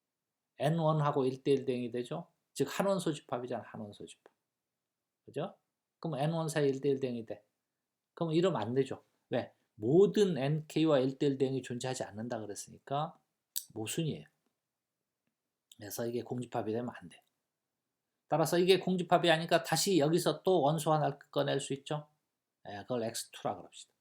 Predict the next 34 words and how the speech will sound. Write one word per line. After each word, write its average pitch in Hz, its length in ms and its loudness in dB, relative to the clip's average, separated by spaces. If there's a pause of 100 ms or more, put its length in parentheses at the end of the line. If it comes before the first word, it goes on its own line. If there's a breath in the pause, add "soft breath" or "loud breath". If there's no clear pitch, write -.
(520)
자, 143 140 2
이번도 190 340 6
마찬가지로 156 840 2 (360)
X에서 160 500 2
엑스 151 240 0
원 156 140 2
마이너스 143 320 0
엑스 143 260 -4
투를 143 340 -2
해도 175 300 0
공집합이 139 520 0
아니야. 107 440 -4
왜? - 320 4 (400)
이게 165 260 6
공집합이 160 600 0
되면 151 280 2
뭐가 123 220 2
돼요? 143 180 -2 (1200)
X의 147 320 2
원소가 139 340 2
이거 135 180 2
두 - 120 -8
개밖에 139 360 2
없다는 120 340 0
거니까 113 580 -2
N 151 420 2
투하고 156 520 2
일 127 160 0
대 143 100 2
일 131 120 2
대응이 107 260 -4
돼요. - 140 -20 (120)
그죠? 147 320 -8 (460)
예, 110 260 -2